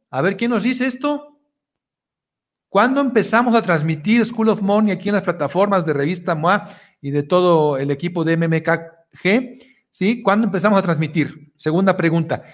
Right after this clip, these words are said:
Y falta, en unos minutitos más, les doy la tercera pregunta y les digo a dónde enviar las respuestas. Las primeras diez personas que nos contesten correctamente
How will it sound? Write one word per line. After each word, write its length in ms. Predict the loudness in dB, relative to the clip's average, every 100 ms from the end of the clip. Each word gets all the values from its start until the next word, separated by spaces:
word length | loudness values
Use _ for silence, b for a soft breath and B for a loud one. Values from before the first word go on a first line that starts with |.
| B
Y 140 | -8 0
falta, 480 | 2 2 4 2
en 100 | 2
unos 160 | 0 -2
minutitos 400 | -2 -4 -4 -2
más, 240 | -2 -2
les 80 | -4
doy 100 | -4
la 120 | -4
tercera 400 | -4 -6 -4 -2
pregunta 440 | -2 -4 -4 -4 -6
y 40 |
les 140 | -6 -6
digo 360 | -4 -4 -4 B B _
a 160 | -4 -2
dónde 360 | 0 0 0
enviar 240 | -2 0 0
las 120 | 0
respuestas. 600 | -2 -2 -2 -2 -2 -4 b b b b
Las 180 | -4 -2
primeras 380 | -2 0 2 2
diez 220 | 0 0
personas 400 | -2 -2 -2 -2
que 80 | -4
nos 140 | -6
contesten 480 | -6 -2 -2 -2 -2
correctamente 1040 | 0 2 2 0 0 0 -2 -2 -4 B